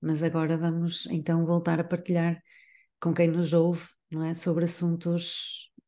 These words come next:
que, que, que nós gostamos, de desenvolvimento pessoal e que achamos que pode, hum,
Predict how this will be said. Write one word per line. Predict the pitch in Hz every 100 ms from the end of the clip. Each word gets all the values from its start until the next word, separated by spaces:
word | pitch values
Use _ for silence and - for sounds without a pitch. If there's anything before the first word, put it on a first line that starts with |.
| -
que, | 156 151 151 151
que, | 151 - 135 131
que | 135
nós | 147 135
gostamos, | - - 135 156 156 - - _ _ -
de |
desenvolvimento | 139 147 139 139 147 135
pessoal | 135 - 147 143 165 147
e | 131 131 131 - - - - - _ _ - _
que | 175
achamos | 170 160 156
que | -
pode, | - 156 151
hum, | 160 160 156 160 202